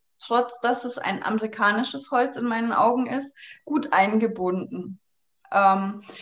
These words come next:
dann hat er einen, er ist, ist sehr kräftig, also wir sprechen dann von Körper.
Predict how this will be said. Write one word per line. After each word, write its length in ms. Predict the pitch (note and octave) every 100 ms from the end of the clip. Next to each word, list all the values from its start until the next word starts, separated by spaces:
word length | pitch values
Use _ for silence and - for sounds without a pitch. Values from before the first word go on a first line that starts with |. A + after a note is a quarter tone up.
| -
dann 200 | G#3 A3
hat 200 | A#3 A3
er 400 | A3+ G#3 G#3 -
einen, 800 | F#3+ F#3+ G3 G3 G3 G3 G3 G3+ - _ _ _ _ _ _ _ _ _ _ _ _ -
er 100 | G#3+
ist, 120 | G#3+
ist 220 | A#3+ A#3
sehr 160 | A3 G#3+
kräftig, 600 | - G#3+ C4 - - F#3+
also 340 | G3+ G#3 G3+
wir 400 | G#3 G3+ - -
sprechen 340 | - G#3+ A#3+
dann 160 | G#3+ G#3+
von 220 | G#3+ G3+
Körper. 560 | - G#3 A#3+ - D4+